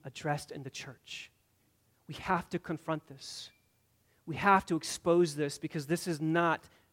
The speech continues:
honoring to God. So why, what is marital abuse? We talked about that. Why must marital abuse be confronted?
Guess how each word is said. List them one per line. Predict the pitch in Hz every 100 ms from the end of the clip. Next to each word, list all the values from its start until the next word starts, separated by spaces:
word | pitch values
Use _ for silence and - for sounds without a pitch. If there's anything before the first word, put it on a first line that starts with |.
| -
honoring | 160 160 151 143 135 135 -
to | 131
God. | 131 120 104 - _ _ _ _ _ _ _ _ _ _ _ _ _ -
So | 190
why, | 151 170 190
what | 175 190
is | 226 196
marital | 208 214 226 214
abuse? | 180 202 220
We | 165
talked | 202 190
about | 175 180
that. | 180 180 202 - - -
Why | 165 190 220
must | 220 226 -
marital | 190 202 208 220 196
abuse | 165 190 196
be | 208
confronted? | 185 175 - 185 190 220 220